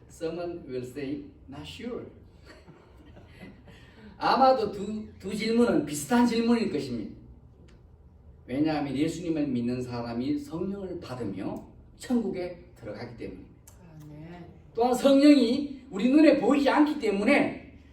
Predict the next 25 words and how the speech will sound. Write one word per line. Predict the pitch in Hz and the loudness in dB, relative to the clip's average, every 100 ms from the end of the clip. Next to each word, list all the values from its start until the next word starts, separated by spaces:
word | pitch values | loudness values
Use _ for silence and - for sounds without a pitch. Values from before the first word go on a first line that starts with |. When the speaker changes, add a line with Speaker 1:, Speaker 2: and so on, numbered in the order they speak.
| - | -4
Speaker 1:
자기 | 233 294 285 | 0 4 4
자신도 | 285 - 339 302 - - - | 4 0 0 0 0 -4 -12
성령께서 | - 311 330 277 247 196 | 4 8 8 6 2 2
오신 | 285 320 359 | 2 2 2
것을 | 330 247 226 - - | 2 0 -4 -6 -16
잘 | - 285 | -6 -4
모를 | - 180 311 | -2 0 0
수 | - | 0
있습니다. | - - 233 196 - - - - - - - - - - - - | -4 -2 -2 -2 -6 -14 -20 -20 -20 -20 -20 -20 -20 -20 -20 -16
그러나 | 113 113 123 | -10 -6 -6
성령 | - 202 214 214 214 | -8 -8 -6 -4 -6
받은 | 160 156 135 120 | -4 -4 -4 -6
자는 | - 101 - - - - - | -8 -10 -10 -12 -20 -20 -8
받지 | 143 - - | -8 -8 -8
않은 | 110 120 165 180 - | -6 -4 -6 -8 -16
사람과 | - 120 110 98 95 160 - - - - | -20 -14 -8 -8 -8 -10 -12 -16 -20 -16
차이가 | - 208 185 - | -14 -8 -10 -10
있습니다. | - - - - - - - - - - - - - - - - - - - - - - - | -16 -20 -20 -20 -20 -20 -20 -20 -20 -20 -20 -20 -20 -20 -20 -20 -20 -20 -20 -20 -20 -20 -2
Two | 302 302 | 0 0
questions | - 269 - 160 123 | 2 2 2 -4 -4
might | 151 170 - | -2 -2 -4
be | 151 147 - | -6 -8 -14
the | - | -14
similar | - 240 233 151 147 - - - - - - - | -10 -6 -4 -2 -4 -4 -10 -20 -20 -20 -20 -12
question, | 185 - - - | -12 -12 -16 -16